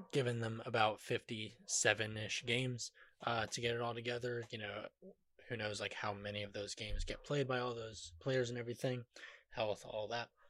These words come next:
But it's not like, oh, Ja Morant is coming a week before the playoffs and, like, they have to scramble to get it together. Like, they'll have plenty of time to make it work, and that's plenty of time to tune up for the playoffs.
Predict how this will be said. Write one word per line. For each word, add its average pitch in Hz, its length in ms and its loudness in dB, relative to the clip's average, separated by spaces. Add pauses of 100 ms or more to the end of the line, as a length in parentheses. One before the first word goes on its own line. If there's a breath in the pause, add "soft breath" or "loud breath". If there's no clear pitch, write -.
(380 soft breath)
But 120 400 6 (640 soft breath)
it's - 200 4
not 143 300 10
like, 123 380 6 (280)
oh, 123 220 12
Ja 120 200 6
Morant 113 400 2
is 107 120 2
coming 104 440 0 (920)
a 127 60 6
week 120 280 4
before 110 340 4
the 101 60 0
playoffs 98 560 0
and, 101 140 -4
like, 101 180 -4
they 120 60 0
have 107 120 0
to - 80 0
scramble 107 380 4
to 110 60 -2
get 104 180 0
it 104 80 -10
together. 101 440 -2
Like, 104 200 -4 (280 soft breath)
they'll 131 120 6
have 120 320 4
plenty 113 240 -2
of 101 100 -2
time 107 200 -4
to 101 60 -6
make 101 220 -2
it 110 80 -8
work, 147 380 4 (640 soft breath)
and 127 460 4 (340)
that's 117 220 6 (100)
plenty 123 300 2
of 107 100 -2 (200)
time 123 180 -2
to 104 60 -2
tune 131 340 4
up 117 200 0
for 135 220 2
the 117 80 2
playoffs. 98 480 -2